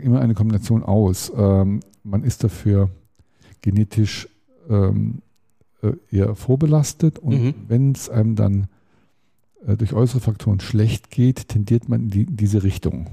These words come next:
Speaker 2: Mhm.
Speaker 1: ne? Also wie Menschen, die unter Stress dann häufig Bauchschmerzen bekommen oder Magenschmerzen bekommen,
Speaker 2: Mhm.
Speaker 1: ne? Äh, kriegen die halt unter, äh, also, äh, ge-, bekommen depressive Menschen bei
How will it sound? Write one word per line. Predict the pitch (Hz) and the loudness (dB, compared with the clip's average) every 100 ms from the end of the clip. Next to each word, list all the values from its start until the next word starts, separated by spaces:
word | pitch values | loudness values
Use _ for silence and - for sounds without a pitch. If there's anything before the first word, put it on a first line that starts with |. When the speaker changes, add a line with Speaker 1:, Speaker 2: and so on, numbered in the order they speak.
| - | -8
Speaker 2:
Mhm. | - | -2
Speaker 1:
ne? | 117 143 - - - - | 2 2 -2 -12 -20 -4
Also | - 98 | 0 2
wie | |
Menschen, | 120 113 127 131 | 4 2 2 0
die | |
unter | 120 104 | 2 0
Stress | - 107 113 - - | -2 0 2 0 0
dann | 107 117 107 - _ - - | 2 4 2 -4 _ -20 -4
häufig | 110 104 101 | 0 0 -2
Bauchschmerzen | - 110 123 127 127 123 127 | 0 0 0 0 0 2 -2
bekommen | 120 127 131 147 | 0 0 2 2
oder | 156 120 101 92 92 | 0 0 2 2 2
Magenschmerzen | 90 90 123 - 127 117 131 | 2 2 2 2 0 0 0
bekommen, | 120 - 131 180 175 - - | -2 0 2 2 0 -10 -8
Speaker 2:
Mhm. | 117 127 - - _ _ _ _ | -4 -4 -6 -20 _ _ _ _
Speaker 1:
ne? | - 110 143 - - - | -2 0 0 -4 -20 -6
Äh, | 160 113 | 0 0
kriegen | 110 123 113 | 0 -2 2
die | 131 | 2
halt | 107 117 127 - | 4 4 4 2
unter, | 131 110 117 120 117 - | 0 2 2 2 0 2
äh, | 107 113 | 2 2
also, | 107 104 - _ _ - | 2 0 -6 _ _ -4
äh, | 113 131 139 120 151 160 | -2 -2 -6 -12 -16 -10
ge-, | 147 190 | -8 -8
bekommen | 151 135 - 107 | -10 -16 -6 -2
depressive | 110 117 - 107 110 | 0 -2 -4 -2 2
Menschen | 101 110 95 120 - - _ _ | 2 0 0 -2 -4 -14 _ _
bei | 95 113 | 0 2